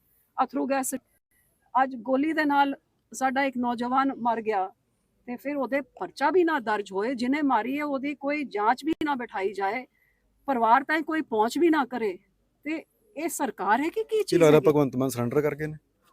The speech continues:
Speaker 1: ਨਹੀਂ, ਭਗਵੰਤ ਮਾਨ ਸਿੱਧੇ ਸਿੱਧੇ ਇਸ ਕਤਲ ਵਾਸਤੇ ਜ਼ਿੰਮੇਵਾਰ ਹੈ,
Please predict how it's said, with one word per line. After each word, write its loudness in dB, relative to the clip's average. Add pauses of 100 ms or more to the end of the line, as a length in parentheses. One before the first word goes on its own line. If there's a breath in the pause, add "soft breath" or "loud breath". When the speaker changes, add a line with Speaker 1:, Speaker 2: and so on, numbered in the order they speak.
(240)
Speaker 1:
ਨਹੀਂ, -2 (180)
ਭਗਵੰਤ 0
ਮਾਨ 2
ਸਿੱਧੇ -4
ਸਿੱਧੇ -2
ਇਸ -2
ਕਤਲ -4
ਵਾਸਤੇ 0
ਜ਼ਿੰਮੇਵਾਰ 2
ਹੈ, 0